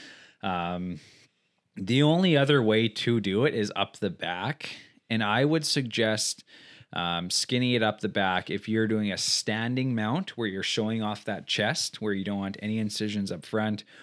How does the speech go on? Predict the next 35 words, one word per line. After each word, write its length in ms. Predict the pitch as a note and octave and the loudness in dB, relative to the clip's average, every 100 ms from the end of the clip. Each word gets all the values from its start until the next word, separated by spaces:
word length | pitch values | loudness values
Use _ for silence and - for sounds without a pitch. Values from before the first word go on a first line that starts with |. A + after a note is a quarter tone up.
| - _ | -20 _
or 260 | A#2+ A#2+ B2 | 2 4 4
even 240 | A#2+ A#2 | 4 2
a 60 | F#2+ | 0
half 460 | - A2 A#2 A#2 | 0 0 0 0
mount 420 | A#2+ G2 F#2+ F#2+ - | -2 -2 -2 -4 -4
with, 420 | G2+ F#2+ - - | -2 -4 -6 -6
uh, 400 | F#2+ F#2 F2+ F#2 - _ _ _ _ | -4 -2 -4 -6 -12 _ _ _ _
you 80 | A2 | -4
know, 100 | G2+ | -4
a 40 | |
half 260 | F2 G2+ - | -2 -4 -2
mount 160 | G2 F#2 | -8 -8
coming 260 | G2+ G2+ | -6 -4
off 180 | G2 F#2 | -4 -6
the 80 | F#2 | -8
wall 380 | F2+ F2+ F2 E2 | -6 -4 -4 -4
where 100 | F2+ | -6
you 140 | F2+ | -6
see 340 | F2 - G2+ G2+ | -6 -4 -2 -2
that 260 | F#2 F2 | -4 -6
chest 360 | - G2 F2+ - | -4 -4 -2 -4
front 260 | - F#2+ | -6 -8
and 100 | D2 | -8
center 340 | - - F#2 F2 | -6 -4 -4 -6
and 80 | F2 | -8
you 100 | F2 | -8
don't 160 | F2+ | -8
want 160 | D2 F2+ | -10 -10
any, 380 | F2 F2 F2 E2+ | -10 -10 -10 -10
uh, 160 | D#2 D#2+ - - - - | -12 -14 -18 -20 -18 -10
any 160 | F2+ | -8
stitching 480 | E2 - F2 - F2+ | -6 -6 -6 -6 -6
there. 300 | E2 D#2 E2 - - - - - | -4 -4 -6 -10 -20 -20 -20 -14
But, 400 | - E2 D#2+ - | -6 -4 -4 -6
um, 560 | E2 E2 E2 E2 D#2+ | -4 -4 -6 -6 -10